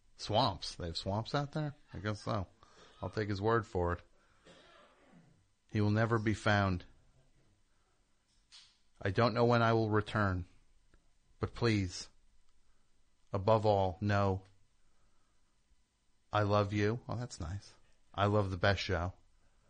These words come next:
But most importantly, do not read this on the air." Oops. Uh-oh. Guess he's on the run right now.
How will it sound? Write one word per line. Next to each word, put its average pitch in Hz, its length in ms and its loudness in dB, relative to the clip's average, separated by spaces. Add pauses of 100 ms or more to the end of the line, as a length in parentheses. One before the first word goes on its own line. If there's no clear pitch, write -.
(580)
But 107 120 2
most 120 300 4
importantly, 101 580 0
do 120 180 2
not 117 340 2
read 104 220 0
this 101 200 -2
on 101 180 0
the 95 140 -4
air." 87 160 -8 (160)
Oops. 107 880 2 (1120)
Uh-oh. 90 1160 0 (2750)
Guess 92 120 -8
he's 90 160 -6
on 92 160 -2
the 90 60 -2
run 107 380 4 (160)
right 95 220 2
now. 90 300 0